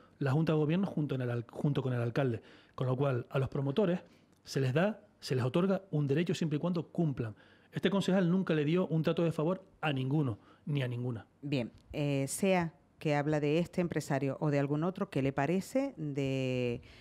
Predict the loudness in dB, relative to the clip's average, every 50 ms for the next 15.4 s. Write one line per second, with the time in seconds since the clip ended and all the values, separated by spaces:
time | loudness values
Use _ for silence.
0 | -20 -20 -8 -8 -8 -4 -2 -2 0 0 0 0 0 -2 -2 -4 -4 -4 -2 -2
1 | -2 -4 -6 -6 -6 -6 -4 -4 -4 -4 -4 -6 -6 -6 -6 -4 -4 -4 -4 -4
2 | -8 -14 _ _ _ -20 -20 -20 -20 -20 -20 _ _ _ _ _ _ _ -18 -18
3 | -18 -20 -20 _ _ _ _ _ _ -20 -20 -20 -20 _ _ _ _ _ _ _
4 | _ _ -20 -20 -20 -20 -18 -18 -16 -16 -18 -18 -18 -12 -8 -6 -6 -6 -6 -6
5 | -8 -6 -6 -4 -4 -4 -4 -4 -2 -2 -2 -2 -2 -4 -6 -10 -14 -20 -20 -20
6 | -20 -20 -20 _ -16 -12 -6 -2 -2 -2 0 -2 -2 -2 -2 -4 -2 0 0 0
7 | 2 0 -2 -2 -2 -6 -12 -16 -20 -20 _ _ -6 -4 -4 -2 -2 -2 0 -2
8 | -2 -2 -2 -2 -2 -2 0 0 -2 -2 -2 -4 -2 -2 0 0 0 0 -2 -4
9 | -8 -12 -12 -10 -10 -10 -14 -20 -20 _ _ -20 -20 _ -12 -8 -4 -2 0 2
10 | 2 2 2 2 0 0 -2 -2 -2 -4 -4 -4 -4 -6 -10 -12 -14 -12 -12 -8
11 | -6 -6 -6 -6 -6 -6 -6 -6 -6 -6 -8 -10 -10 -12 -16 -18 -20 _ _ _
12 | _ _ 0 2 2 2 0 0 0 -2 -2 -2 0 -2 0 0 -2 -2 -2 -4
13 | -4 -4 -6 -6 -6 -6 -6 -4 -4 -6 -8 -8 -12 -16 -18 -16 -8 -4 -2 2
14 | 4 4 4 4 4 2 2 2 0 0 0 0 0 2 2 2 2 2 2 2
15 | 0 0 0 0 -2 -4 -6